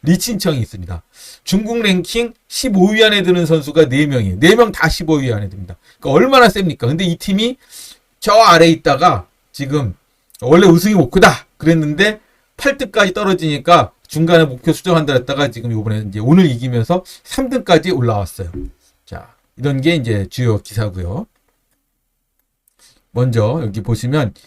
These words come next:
시장팀하고 롱유엔 민청 항저우 팀하고 대결을 했는데 롱유엔 민청 항저우 팀은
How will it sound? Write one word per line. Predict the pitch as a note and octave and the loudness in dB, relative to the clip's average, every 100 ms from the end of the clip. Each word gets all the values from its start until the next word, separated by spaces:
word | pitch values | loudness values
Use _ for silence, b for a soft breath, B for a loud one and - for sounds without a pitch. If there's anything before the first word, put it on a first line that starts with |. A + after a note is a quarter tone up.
| b | b
시장팀하고 | - - G3 A#3 A3 F#3 - F#3 E3 D3+ G3 E3+ - - | -14 -12 2 2 2 -2 -4 2 2 2 2 2 0 0
롱유엔 | F3+ F3+ F3 G#3+ - _ | 2 4 4 2 -8 _
민청 | - C3+ C#3+ D#3+ D3+ | -6 -4 0 0 2
항저우 | F3+ E3+ D3 | 0 2 2
팀하고 | - A2+ A2 F3 - _ _ B2+ B2 C#3 | 0 -4 -2 -4 -8 _ _ -6 -4 -4
대결을 | C3 A#2+ B2 B2 B2 | -2 0 2 2 0
했는데 | E3 B2+ C#3 F3 F#2+ - _ _ _ _ _ _ _ _ _ _ _ _ _ _ _ _ _ _ _ _ _ _ B B - | 0 -2 0 0 0 -6 _ _ _ _ _ _ _ _ _ _ _ _ _ _ _ _ _ _ _ _ _ _ B B 2
롱유엔 | D3 G3+ A3+ A3+ | 6 6 6 6
민청 | E3+ E3 F#3+ F3+ | 4 2 2 2
항저우 | F3+ F3 E3+ D#3+ | 2 2 2 2
팀은 | D#3 D#3 G#3+ A#2+ | -2 -4 -2 -4